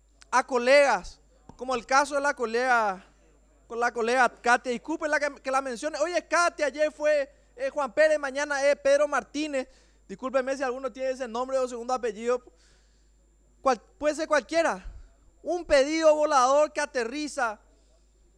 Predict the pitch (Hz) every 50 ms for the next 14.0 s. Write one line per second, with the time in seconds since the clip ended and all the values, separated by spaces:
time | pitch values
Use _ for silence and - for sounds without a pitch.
0 | _ _ _ _ _ _ _ _ _ _ _ - 240 269 302 302 233 294 262 -
1 | 277 285 294 262 285 285 285 285 220 285 277 277 254 247 262 277 294 294 294 285
2 | - 285 285 277 240 - - 269 285 285 269 - _ _ _ _ _ _ _ _
3 | _ _ _ - 233 262 254 - 311 285 294 294 294 294 277 - 285 277 285 277
4 | - 285 262 240 - - 294 285 302 302 311 277 294 294 - 302 294 285 294 294
5 | 285 285 277 254 220 - 294 294 285 294 277 - 320 277 226 214 208 214 247 294
6 | 311 320 320 311 302 302 - 302 285 269 262 269 285 294 269 254 220 165 185 294
7 | 311 311 277 240 - 240 240 233 226 196 - 202 202 202 - 220 196 208 214 208
8 | 208 196 180 185 196 185 220 202 - - 202 208 - - 185 262 285 285 - 254
9 | 247 240 196 240 247 233 262 247 226 - 226 220 233 240 220 - - _ _ _
10 | _ _ _ _ _ - 226 226 247 247 - - 226 196 - - 247 233 226 214
11 | 190 - 226 202 - 208 - 220 190 - - 165 147 135 127 123 - _ _ -
12 | _ _ _ _ _ _ - 269 269 277 285 277 277 254 - 320 339 320 - 320
13 | 269 254 240 233 233 - 247 240 - 240 208 185 175 170 170 156 - 139 123